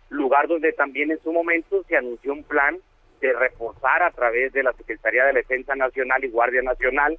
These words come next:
es decir, militarización. Y bueno, nosotros, en resumen, lo que hemos visto en el estado es que ese antes y después de dos mil diecinueve,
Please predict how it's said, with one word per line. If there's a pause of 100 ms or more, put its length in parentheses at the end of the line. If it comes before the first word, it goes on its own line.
(140)
es
decir, (160)
militarización. (300)
Y
bueno,
nosotros, (240)
en
resumen,
lo
que
hemos
visto
en
el
estado (260)
es (100)
que
ese
antes
y
después
de
dos
mil
diecinueve,